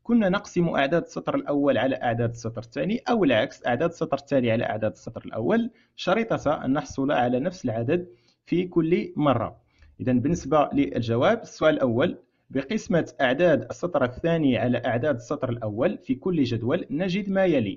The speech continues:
إذن بالنسبة للجدول الأول، اثنا عشر على أربعة، قمنا بقسمة اثنا عشر على أربعة هنا، يعني قسمة السطر الثاني على أعداد السطر الأول، تسعة على ثلاثة، ستة على اثنان، ثلاثة على واحد.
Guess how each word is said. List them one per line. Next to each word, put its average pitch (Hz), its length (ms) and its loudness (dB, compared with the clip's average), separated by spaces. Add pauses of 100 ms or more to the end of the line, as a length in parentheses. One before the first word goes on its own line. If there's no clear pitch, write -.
إذن 110 100 -4
بالنسبة 156 360 -4
للجدول 135 500 0
الأول، 135 580 -4 (920)
اثنا 208 220 0
عشر 196 360 2
على 160 360 2
أربعة، 127 640 0
قمنا 156 200 -2
بقسمة 147 420 -4
اثنا 139 360 -4
عشر 127 260 0
على 123 160 2
أربعة 110 380 -2
هنا، 143 380 0
يعني 123 300 2
قسمة 127 320 -6
السطر 123 260 -8
الثاني 117 360 -4
على 104 120 -6
أعداد 101 260 -10
السطر - 280 -18
الأول، 214 360 0
تسعة 170 340 -2
على 143 280 4
ثلاثة، 120 560 -2
ستة 175 360 -6
على 127 280 0
اثنان، 117 380 -4
ثلاثة 160 500 2
على 131 400 2
واحد. 110 320 -2